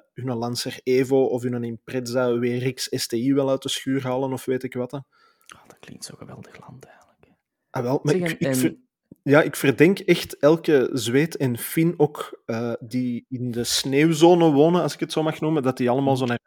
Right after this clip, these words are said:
Speaker 1: rijauto in de schuur hebben staan.
Speaker 2: <laughs> Ja,
Speaker 1: Ik
Speaker 2: zeg,
Speaker 1: denk
Speaker 2: en,
Speaker 1: dat
Speaker 2: en
Speaker 1: echt.
Speaker 2: ver-, verplichte vraag om, eh,
Speaker 1: Mhm.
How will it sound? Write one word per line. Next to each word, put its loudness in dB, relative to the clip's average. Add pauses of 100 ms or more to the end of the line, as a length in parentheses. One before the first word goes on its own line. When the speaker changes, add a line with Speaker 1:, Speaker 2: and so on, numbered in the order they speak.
(100)
Speaker 1:
rijauto -2
in -8
de -8
schuur -8
hebben -10
staan. -12
Speaker 2:
<laughs> -6
Ja, -2
Speaker 1:
Ik 0
Speaker 2:
zeg, 2
Speaker 1:
denk 0
Speaker 2:
en, 4
Speaker 1:
dat 4
Speaker 2:
en 2
Speaker 1:
echt. 0 (120)
Speaker 2:
ver-, -20 (500)
verplichte -4
vraag -4
om, -6
eh, -12
Speaker 1:
Mhm. -8